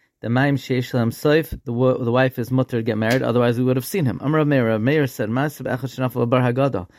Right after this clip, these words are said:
There's a story about someone who fell into a big pit. Va'alal Achar Shlosh Yamim, and he came up after three days. Amar Rabbi Yossi. Rabbi Yossi says, <clears throat> Ma'aseh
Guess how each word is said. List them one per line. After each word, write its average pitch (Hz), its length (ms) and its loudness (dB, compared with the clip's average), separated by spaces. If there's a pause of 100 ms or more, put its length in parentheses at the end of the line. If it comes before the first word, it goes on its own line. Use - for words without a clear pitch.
(380)
There's 123 120 -4
a 123 80 -4
story 151 220 4
about 123 180 4
someone 143 220 0
who 131 100 2
fell 135 220 -2
into 123 180 -2
a 107 60 0
big 127 240 -2
pit. 156 280 -2 (600)
Va'alal 151 540 0
Achar 135 300 -2
Shlosh 135 380 -2
Yamim, 127 380 0
and 120 200 0
he 120 240 0
came 139 360 0
up 147 160 0
after 120 320 -4
three 127 240 -2
days. - 400 -4 (1400)
Amar 165 320 4
Rabbi 127 260 2
Yossi. 107 460 -2
Rabbi 113 200 -4
Yossi 135 440 0
says, - 460 -16 (1800)
<clears throat> - 20 -
Ma'aseh 151 420 2